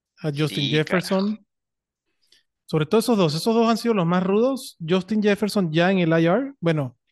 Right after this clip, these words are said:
Speaker 1: todavía no, en las
Speaker 2: Sí, ya.
Speaker 1: apps todavía no está, pero ya lo van a meter en el I R.
Speaker 2: Ya, ya, oficialmente ya quedó en el I R, ya.
Speaker 1: Achane también, así que por lo
Speaker 2: También.
Speaker 1: menos espacio se le libera para que puedan pivotear.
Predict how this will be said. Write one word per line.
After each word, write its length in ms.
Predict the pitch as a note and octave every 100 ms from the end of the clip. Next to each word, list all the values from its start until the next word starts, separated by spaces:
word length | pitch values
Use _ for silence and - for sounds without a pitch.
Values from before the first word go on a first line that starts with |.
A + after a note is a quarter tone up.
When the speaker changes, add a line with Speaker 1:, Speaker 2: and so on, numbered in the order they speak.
| _ -
Speaker 1:
todavía 380 | E3+ F3 G3+
no, 100 | G#3
en 100 | A3+
las 80 | G3
Speaker 2:
Sí, 20 | E3
ya. 40 |
Speaker 1:
apps 200 | F3+ -
todavía 220 | F3+ E3+
no 80 | F3
está, 240 | E3 G#3+ A3+
pero 160 | D#3
ya 120 | C#3+ D#3
lo 100 | E3+
van 100 | E3+
a 20 |
meter 220 | D3+ D#3
en 100 | D#3+
el 80 | D#3+
I 40 |
R. 220 | F#3+ A#3 - _ _ _ _ _ _
Speaker 2:
Ya, 140 | D3
ya, 260 | C#3+ C3 B2+
oficialmente 520 | B2 C3+ E3+ F3+ D#3
ya 80 | D#3+
quedó 320 | C#3+ A#2 G#2+ G2
en 80 | G#2
el 80 | G#2
I 160 | G2+
R, 140 | F2+ - _
ya. 180 | G2 - _ _ _
Speaker 1:
Achane 380 | F#3 F3+ F3 G#3
también, 540 | F3+ D3 D3+ F3+ B3+ A#3+
así 280 | E3 D3+ D#3
que 200 | F3+ F3
por 160 | -
lo 80 | D#3
Speaker 2:
También. 180 | D#3+ G#3+
Speaker 1:
menos 120 | G3
espacio 320 | - F3 F3
se 100 | F#3
le 100 | E3
libera 380 | D3 D3 E3+ F#3
para 160 | F3+ C#3+
que 100 | C#3
puedan 280 | D#3 E3+ F3+
pivotear. 560 | E3 C#3 - F#3 A3+